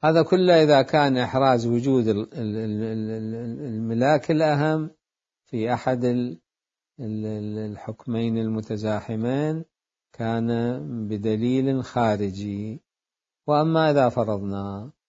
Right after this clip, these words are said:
أن إحراز وجود الملاك كان بنفس الخطاب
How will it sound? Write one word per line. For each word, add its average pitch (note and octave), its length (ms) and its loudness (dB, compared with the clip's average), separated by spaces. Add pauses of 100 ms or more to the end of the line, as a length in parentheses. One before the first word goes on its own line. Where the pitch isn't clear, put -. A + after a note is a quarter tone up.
(460)
أن A2+ 220 -2
إحراز A#2 680 2
وجود G#2+ 380 -4
الملاك A2 680 0
كان C3+ 680 -4 (440)
بنفس A#2+ 600 -2
الخطاب G#2+ 880 -2